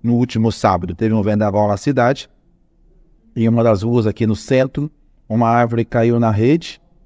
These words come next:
elétrica, na rede de internet, e aí não sabia, não se sabia de quem que era aquele cabo.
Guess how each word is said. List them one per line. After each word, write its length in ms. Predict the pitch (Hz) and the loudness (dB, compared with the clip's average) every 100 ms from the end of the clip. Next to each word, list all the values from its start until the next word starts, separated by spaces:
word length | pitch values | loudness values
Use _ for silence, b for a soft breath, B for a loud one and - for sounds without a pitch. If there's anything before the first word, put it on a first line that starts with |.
| _ | _
elétrica, 640 | 98 101 120 165 - - 120 | -4 2 2 2 -4 -2 0
na 80 | 104 | 2
rede 300 | 101 113 104 | 2 0 0
de 120 | 104 | -2
internet, 720 | 110 120 123 113 135 156 - _ _ _ _ _ _ | 0 2 2 2 0 -2 -10 _ _ _ _ _ _
e 140 | 131 | 0
aí 500 | 139 139 160 175 147 | 2 2 2 0 -4
não 220 | - 151 151 | -2 0 2
sabia, 560 | 180 151 147 180 180 - - | 2 0 0 0 -2 -6 -6
não 160 | 135 | -4
se 100 | 135 | -4
sabia 400 | 147 160 139 170 | -2 -2 0 -2
de 160 | 165 185 | 0 -2
quem 320 | - 196 269 | 0 2 2
que 100 | 294 | 2
era 140 | 151 | 0
aquele 240 | 135 127 107 | 2 0 -2
cabo. 300 | - 82 | -2 -8